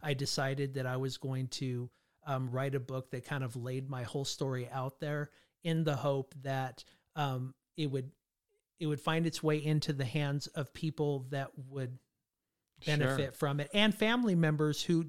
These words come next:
Speaker 1: trying to understand what their <laughs>
Speaker 2: Right.
Speaker 1: addicted loved ones are
Speaker 2: Right.
Speaker 1: going
Speaker 2: What's
Speaker 1: through.
Speaker 2: going on. Well, well, um, brother, maybe we can have you back and, and
Speaker 1: Yeah.
Speaker 2: we'll, we'll talk about that,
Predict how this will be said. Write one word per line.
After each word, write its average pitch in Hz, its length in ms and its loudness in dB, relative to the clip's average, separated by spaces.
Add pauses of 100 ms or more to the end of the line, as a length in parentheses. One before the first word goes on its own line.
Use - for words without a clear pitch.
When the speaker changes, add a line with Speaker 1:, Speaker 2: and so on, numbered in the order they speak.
Speaker 1:
trying 180 340 2
to 160 160 -2
understand 156 720 0 (680)
what 160 200 -2
their 147 340 2 (120)
<laughs> - 340 2
Speaker 2:
Right. 110 320 6
Speaker 1:
addicted 170 460 4
loved 180 200 6
ones 170 220 6
are 160 60 6
Speaker 2:
Right. 147 100 2
Speaker 1:
going 180 300 4
Speaker 2:
What's 147 180 0
Speaker 1:
through. 147 100 4
Speaker 2:
going 147 140 4
on. 101 80 -2 (540)
Well, 160 360 6
well, 131 440 4
um, 107 420 0
brother, 131 260 4
maybe 147 200 2
we 151 100 2
can 135 140 0
have 131 180 2
you 131 100 0
back 120 340 2
and, 110 160 0
and 98 80 -8
Speaker 1:
Yeah. 113 180 0
Speaker 2:
we'll, 110 380 4
we'll 113 260 0 (120)
talk 123 260 2
about 117 280 0
that, 117 300 2